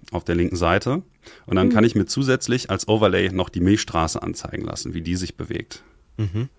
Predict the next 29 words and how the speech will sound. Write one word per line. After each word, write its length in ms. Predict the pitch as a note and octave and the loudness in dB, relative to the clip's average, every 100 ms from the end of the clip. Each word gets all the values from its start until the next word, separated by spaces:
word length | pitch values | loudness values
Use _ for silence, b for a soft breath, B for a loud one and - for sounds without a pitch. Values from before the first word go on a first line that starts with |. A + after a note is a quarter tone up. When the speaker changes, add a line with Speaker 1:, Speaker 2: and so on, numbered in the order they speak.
| _ - | _ -2
Speaker 1:
Ja, 140 | A#2+ G2 | 0 2
also 320 | F2+ E2+ D#2+ | 2 0 -2
Speaker 3:
Das 100 | G#2+ | -2
ist 20 | |
also 200 | A#2+ A#2 | 0 0
auch 140 | A2 - | 0 4
Speaker 1:
auch 160 | G#2+ | 6
Speaker 3:
für 40 | A2+ | 6
Speaker 1:
schon 460 | A#2 A2+ G#2 - A#2+ | 6 4 0 -2 2
relativ 380 | G#2+ F#2+ G#2+ | 4 4 2
Speaker 3:
Sternfotografie 360 | - A2+ G#2 F#2 | -2 -2 0 -2
Speaker 1:
umfangreich. 240 | D#2 D#2+ | 0 -2
Speaker 3:
dann 320 | G2 G2+ G2 A2 _ - | 0 -2 -4 -10 _ -8
interessant. 640 | A2+ - A2 G2 G2 G2 B B B | -4 -2 -2 0 -2 -4 B B B
Wie 80 | D3+ | 0
sieht 180 | F3+ A#3+ | 2 0
das 100 | A#3+ | 2
denn 120 | - | 4
Speaker 1:
Genau. 100 | F3 | 6
Speaker 3:
bei 80 | D#3+ | 4
dir 160 | D#3+ D#3+ | 4 2
in 60 | C#3 | 2
der, 220 | C3+ - | 2 2
in 100 | C#3 | 0
der 80 | C3 | 0
Praxis 460 | F#3 - G3 - | -2 -2 -2 0
aus? 360 | - C#3+ D3 - | 2 4 4 2
Also, 220 | A#2 B2 | -2 0
äh, 160 | - | 0